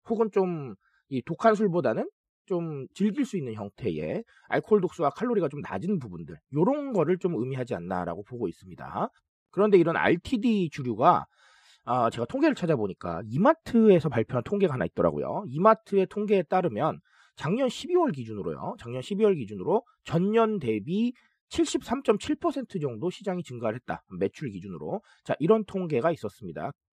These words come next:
그리고 매장에서 운영하고 있는 품목 수도 삼십 개 정도였는데, 자, 이게 사람들이 많이 찾고 매출이 늘어나다 보니까 칠십여 개로 늘어났었다. 자, 이런 통계가 있었습니다.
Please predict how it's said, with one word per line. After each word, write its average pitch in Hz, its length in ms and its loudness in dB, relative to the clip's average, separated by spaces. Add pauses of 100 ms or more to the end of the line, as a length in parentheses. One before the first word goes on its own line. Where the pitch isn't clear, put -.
(120)
그리고 170 260 6
매장에서 220 560 6
운영하고 175 560 2
있는 170 140 -2
품목 262 420 -6
수도 170 400 -2
삼십 - 320 -8
개 359 100 0
정도였는데, 92 600 -4 (480)
자, 135 80 -4
이게 160 180 2
사람들이 214 380 4
많이 113 240 0
찾고 - 320 -2
매출이 113 320 0
늘어나다 117 340 -2
보니까 85 300 -10
칠십여 247 400 -4
개로 165 160 -2
늘어났었다. 98 720 -4
자, 95 80 0
이런 262 380 2
통계가 165 380 -2
있었습니다. - 560 -12